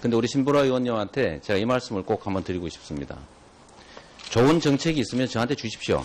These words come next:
제가 하겠습니다. 지금 이거, 이것보다 더 나은 정책이 있으면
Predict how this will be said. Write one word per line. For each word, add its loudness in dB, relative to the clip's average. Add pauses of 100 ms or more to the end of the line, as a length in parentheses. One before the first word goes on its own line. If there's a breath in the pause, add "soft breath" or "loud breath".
제가 2
하겠습니다. -4 (760)
지금 6
이거, 4
이것보다 4
더 4
나은 4
정책이 -2
있으면 -4